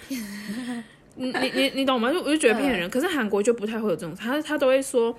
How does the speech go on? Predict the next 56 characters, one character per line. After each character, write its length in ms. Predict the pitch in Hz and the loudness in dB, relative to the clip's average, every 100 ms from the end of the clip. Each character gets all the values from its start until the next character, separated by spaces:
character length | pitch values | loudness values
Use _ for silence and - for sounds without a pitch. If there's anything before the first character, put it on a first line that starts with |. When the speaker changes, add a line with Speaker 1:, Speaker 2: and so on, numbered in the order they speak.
| - | -6
Speaker 2:
就 120 | 269 269 | -6 2
都 100 | 247 | 4
会 100 | 254 | 4
告 160 | 233 | 2
诉 140 | 233 240 | -2 -2
你 260 | 175 - - - | -4 -8 -14 -4
保 180 | 185 165 | -4 -2
证 300 | - 233 185 - - - - _ - | -2 0 -2 -4 -18 -20 -20 _ -12
Speaker 1:
对， 240 | 220 - - | -10 -10 -4
Speaker 2:
隔 180 | 202 185 | 0 2
天 200 | 214 214 | 2 2
会 220 | 233 196 | 2 0
到。 240 | 185 185 - - | 0 -2 -4 -8
Speaker 1:
保 60 | 233 | -8
证。 0 | |
嗯。 440 | 208 190 185 175 | -6 -6 -8 -4
Speaker 2:
对， 260 | 196 165 - _ - | -2 -2 -8 _ -4
然 120 | 202 | 0
后 80 | 254 | 2
都 100 | 262 | 2
会 80 | 262 | 0
告 140 | 240 | -2
诉 100 | 220 | -2
你 80 | 214 | -2
大 160 | - 214 | -2 -4
概 140 | 208 | -4
几 180 | 208 165 | -6 -8
点， 180 | 165 - | -8 -8
而 80 | - | -4
且 140 | 220 240 | -2 -2
很 160 | 208 | -4
好 260 | 196 220 - | -6 -8 -10
查 280 | - 202 175 | -8 -6 -4
那 80 | |
个 100 | 202 | -6
货 280 | 190 240 185 | -4 -2 -2
运 200 | - 170 | -2 -6
什 140 | 165 - | -8 -14
么 100 | - | -18
的。 160 | - 226 | -18 -14
Speaker 1:
对， 120 | 208 180 - - 190 _ _ | -10 -10 -10 -14 -18 _ _
然 160 | - 208 | -12 -8
后 60 | 240 | -6
他 100 | 233 | -6
跟 160 | 233 | -6
你 60 | 196 | -8
说 180 | 202 190 | -10 -12
东 160 | - 196 | -10 -10
西 240 | 202 196 | -8 -8
现 160 | 190 214 | -8 -10
在 80 | 202 | -10
目 140 | 208 | -10
前 180 | 214 165 | -10 -10
在 160 | 208 185 | -12 -12
哪 240 | - - | -10 -10
里， 180 | 180 | -12